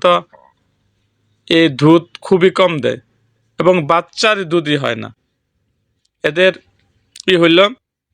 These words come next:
এই, এবং অনেক ভেড়া এরকম, আহ, যে আছে তারা শুধু ওই পশমই উৎপাদন করে,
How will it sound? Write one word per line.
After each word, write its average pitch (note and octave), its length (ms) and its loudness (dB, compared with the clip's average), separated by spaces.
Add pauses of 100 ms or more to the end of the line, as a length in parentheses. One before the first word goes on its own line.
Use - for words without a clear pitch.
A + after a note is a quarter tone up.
(1800)
এই, D3 260 0 (1300)
এবং E3+ 220 0 (200)
অনেক G3 180 -2 (140)
ভেড়া F3 240 0 (260)
এরকম, F3+ 400 2 (380)
আহ, D#3 180 -2 (120)
যে E3+ 100 2
আছে E3 240 -4 (100)
তারা E3 180 2 (220)
শুধু F3+ 220 2 (800)
ওই D3+ 240 2 (340)
পশমই F#3+ 460 0
উৎপাদন C3 360 -2 (100)
করে, A#2 140 -4